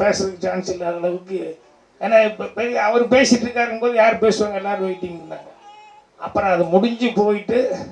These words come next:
அதுக்கப்புறம் அடுத்த நாள் பிரிண்ட் கொடுத்துட்டு இருக்கிறேன் பிரசாத் லேப்ல. அப்போ ஃபோன் வந்தது, "இந்த பாலசிங் சார் பேசணும்னு சொன்னாரு." "இங்கேயும் கூட பேசணும்னு சொன்னாருன்னு" சொல்லிட்டு அப்புறம் பிரிண்ட் கொடுக்க நிறுத்திட்டு போய் பேசினேன். அப்பவும் அரை மணி நேரம் படத்துல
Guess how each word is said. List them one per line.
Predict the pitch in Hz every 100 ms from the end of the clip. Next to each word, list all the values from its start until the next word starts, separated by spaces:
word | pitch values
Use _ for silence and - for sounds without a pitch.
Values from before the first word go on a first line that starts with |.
| - _ -
அதுக்கப்புறம் | - 185 190 196 226 202
அடுத்த | 190 190
நாள் | 202
பிரிண்ட் | 190 190 196 233 220
கொடுத்துட்டு | 196 170
இருக்கிறேன் | 175 170 165
பிரசாத் | 170 160 165 160
லேப்ல. | 147 - 123 - _ _ _ _ _ _
அப்போ | 165 - 220 -
ஃபோன் | 196 180
வந்தது, | 160 151 - 196 -
"இந்த | 175
பாலசிங் | 170 - 185 190 175 160
சார் | 160 - -
பேசணும்னு | - - 156 151
சொன்னாரு." | - - - - _ _ _ _ _ _ _ _ 202
"இங்கேயும் | 180 - 214 196
கூட | 190
பேசணும்னு | 180 185 180 175 165
சொன்னாருன்னு" | 170 165 160 156
சொல்லிட்டு | 151 151 -
அப்புறம் | - 170
பிரிண்ட் | 185 190 190
கொடுக்க | 175 170 170
நிறுத்திட்டு | 165 165 170 202 185 - - _ _ _ _ _ 185
போய் | 190 196
பேசினேன். | 190 175 170 214
அப்பவும் | - - - 285
அரை | 254 185 190
மணி | 190
நேரம் | 196 208 185
படத்துல | 180 180 175 160